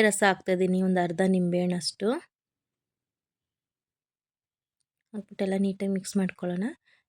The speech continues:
ಯಾಕಂದರೆ ಇಲ್ಲಿ ನಾವು ಟೊಮಾಟೊ ಯೂಸ್ ಮಾಡಿಲ್ಲ, ಹಂಗಾಗಿ ಸ್ವಲ್ಪ ಹುಳಿಗೆ ನಿಂಬೆಹಣ್ಣು ಹಾಕ್ಕೋತಾ ಇದ್ದೀನಿ. ಮತ್ತು ಕೊತ್ತಂಬರಿ ಸೊಪ್ಪು, ಪುದೀನ ಎರಡೂ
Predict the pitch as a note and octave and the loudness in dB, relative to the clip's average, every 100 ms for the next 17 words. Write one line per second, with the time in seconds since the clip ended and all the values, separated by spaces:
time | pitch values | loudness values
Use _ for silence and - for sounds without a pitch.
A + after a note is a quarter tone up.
0 | - A#3 B3+ C4 A#3+ A3 G#3+ G#3 G#3+ A#3+ | -2 4 6 6 4 4 4 4 4 2
1 | G#3 A3 A3 G#3 F#3+ F#3 A3 A3 G3 G3 | 4 4 4 4 4 2 2 2 0 -2
2 | F#3+ B3 F4+ _ _ _ _ - C4+ C4+ | -2 -2 -4 _ _ _ _ 0 2 2
3 | C4+ A3+ A3 G#3+ D#4 D4 G#3+ G3 G3 F3+ | 4 4 4 2 2 4 4 4 2 0
4 | - E3+ F3+ F3 F3+ A3+ F#4 _ _ _ | -4 -4 -4 -4 -2 -4 -6 _ _ _
5 | _ G#3+ A3 A3 G#3+ - A3 A3+ - G#3 | _ -4 -2 0 -2 -2 0 0 0 -4
6 | - C4 F4+ - _ _ G#3+ G3 G3 B3+ | -4 -6 -6 -6 _ _ 0 4 4 2
7 | C4 G3 F#3 | 0 2 4